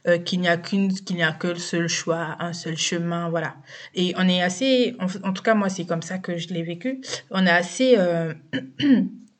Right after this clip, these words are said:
assez fermé, alors que du coup la lecture va te permettre d'ouvrir tes horizons, de, de te rendre compte que, ah bah non, un choix peut mener à plusieurs conséquences différentes,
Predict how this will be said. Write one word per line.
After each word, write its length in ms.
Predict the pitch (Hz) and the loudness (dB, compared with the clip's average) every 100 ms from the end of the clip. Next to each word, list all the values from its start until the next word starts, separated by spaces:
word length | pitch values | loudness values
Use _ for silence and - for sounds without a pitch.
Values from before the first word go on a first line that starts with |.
| - - - | -16 -14 0
assez 280 | 208 190 202 | 0 2 0
fermé, 400 | 190 196 214 262 - - - - - - | 0 0 0 -2 -6 -14 -12 -12 -8 0
alors 200 | 185 185 | 2 2
que 80 | 202 | -2
du 140 | 208 | 0
coup 100 | 320 | 2
la 120 | 302 | 2
lecture 560 | 208 190 - 302 330 - | 2 0 -4 -4 -4 -8
va 180 | 214 185 | -6 -4
te 120 | 190 | -4
permettre 640 | 180 220 233 254 269 185 | -4 0 4 4 2 -2
d'ouvrir 460 | 180 233 214 247 247 | -2 -4 0 -2 -2
tes 200 | 220 202 | -4 -2
horizons, 460 | 208 220 202 190 190 - - - | -2 -2 -2 -4 -6 -14 -20 -8
de, 400 | 185 196 190 185 | -2 0 4 4
de 160 | 175 185 | 2 0
te 120 | 202 | 0
rendre 260 | 220 240 | 2 2
compte 200 | 254 247 | 2 2
que, 100 | - 185 | 0 -6
ah 60 | 226 | -4
bah 120 | 196 | -2
non, 280 | 175 185 254 - - | -2 -4 -6 -8 -2
un 120 | 190 | 0
choix 340 | 190 - 220 | 0 0 -2
peut 240 | 240 - 190 | -2 0 6
mener 440 | 190 180 190 202 175 | 6 8 4 2 -2
à 100 | 175 | -6
plusieurs 640 | - 208 233 220 233 226 | -4 0 2 4 2 0
conséquences 500 | 208 190 190 196 190 | -4 -2 -2 0 0
différentes, 720 | 190 202 214 196 185 185 - | 0 -2 0 2 0 -2 -6